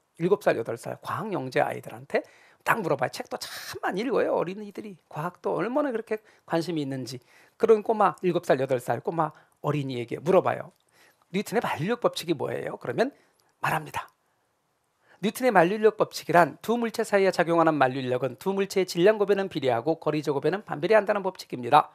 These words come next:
어른들한테 묻습니다. "만류인력 법칙이 뭐예요?" 사과가 떨어져서 굴러갔어요. 그런데 우리한테 필요한 거는 그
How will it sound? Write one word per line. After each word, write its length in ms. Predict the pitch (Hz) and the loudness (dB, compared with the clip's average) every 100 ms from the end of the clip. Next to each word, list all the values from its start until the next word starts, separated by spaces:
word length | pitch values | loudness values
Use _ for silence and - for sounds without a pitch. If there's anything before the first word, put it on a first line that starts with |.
| _ _ _ _ | _ _ _ _
어른들한테 520 | 160 202 202 185 185 | 2 2 2 -2 -2
묻습니다. 480 | 139 127 120 113 - _ _ _ | -6 -10 -12 -12 -16 _ _ _
"만류인력 380 | - 147 175 185 | 0 0 4 2
법칙이 300 | 170 - 139 | 2 -4 -6
뭐예요?" 260 | 120 110 110 | -6 -8 -12
사과가 380 | - 151 135 143 | -8 -2 -2 -2
떨어져서 380 | 156 156 180 202 | -4 -4 -2 -4
굴러갔어요. 560 | 156 135 131 - 131 117 - - - - - - - - _ _ _ _ _ _ _ _ _ _ _ _ | -2 0 0 -2 -4 -6 -14 -20 -20 -20 -20 -20 -20 -20 _ _ _ _ _ _ _ _ _ _ _ _
그런데 200 | - 180 | 2 4
우리한테 360 | 185 214 262 233 | 6 8 8 6
필요한 300 | - 226 170 | 4 4 4
거는 240 | 135 127 - _ _ _ _ _ _ _ _ _ | 0 -4 -10 _ _ _ _ _ _ _ _ _
그 180 | - | 0